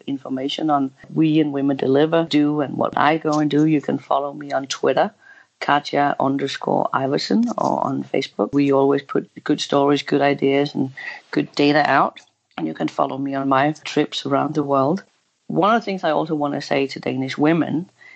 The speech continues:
is you gotta get better at networking. Men are good at networking, but women are just kind of lacking a little behind in that. And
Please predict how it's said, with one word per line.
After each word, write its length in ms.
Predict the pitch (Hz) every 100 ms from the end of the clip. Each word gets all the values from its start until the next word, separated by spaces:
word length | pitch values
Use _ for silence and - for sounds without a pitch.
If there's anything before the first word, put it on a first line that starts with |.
| _ -
is 400 | 139 139 135 - - - -
you 120 | 202
gotta 220 | 202 185
get 180 | 160 - - _ -
better 260 | 143 143
at 160 | 139 135
networking. 680 | 127 - - 57 - - 143
Men 340 | 143 160 214
are 100 | 196
good 200 | - 147
at 100 | -
networking, 760 | - 135 - - - - - 135 - - -
but 140 | -
women 340 | 160 214 254
are 40 | 196
just 280 | - 196 -
kind 140 | 190
of 80 | 156
lacking 360 | 147 - 147
a 60 | 135
little 240 | 131 -
behind 480 | 131 135 131 131 135
in 100 | 67
that. 320 | - - - _ - - - - -
And 320 | 143 139